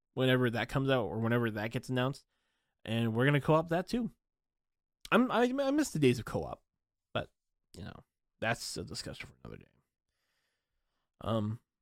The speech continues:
but yeah, yeah, I think, uh, I think that's a good place to wrap it up. Is, um, you know, this, uh, just video games have always had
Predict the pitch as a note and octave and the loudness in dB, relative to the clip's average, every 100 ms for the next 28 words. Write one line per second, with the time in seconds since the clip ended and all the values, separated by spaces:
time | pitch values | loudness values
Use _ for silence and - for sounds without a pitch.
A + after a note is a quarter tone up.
0 | _ _ A#2 A#2 - _ - C3 B3+ F3+ | _ _ -2 -2 -6 _ -4 0 2 0
1 | - _ _ _ _ _ _ _ _ B3 | -6 _ _ _ _ _ _ _ _ 2
2 | A3+ F#3+ C4+ A#3+ A3 G#3+ G#3 G3 G3 G#3 | 4 4 4 4 6 8 8 6 0 2
3 | A3+ G#3+ G3+ D3+ E3 F3+ - G3 - A#2+ | 2 2 2 2 2 2 0 0 0 2
4 | C3+ C3+ D3 D#3+ - A2 - G#2+ G#2+ G#2+ | 2 2 0 -2 -4 -8 -6 -4 -2 -2
5 | A2+ _ _ _ _ _ _ _ _ _ | -6 _ _ _ _ _ _ _ _ _
6 | _ A#2+ A2 A#2+ A#2+ A2+ - A2 - - | _ -4 -2 0 0 -4 -6 -6 -8 -10
7 | A#2+ - - - A#2 A2 A2+ A#2 - G#2+ | -10 -10 -14 -8 -2 0 2 0 -2 -2
8 | A2 A#2 A2 - A2+ A2+ A2+ | 2 2 0 -6 -6 -6 -6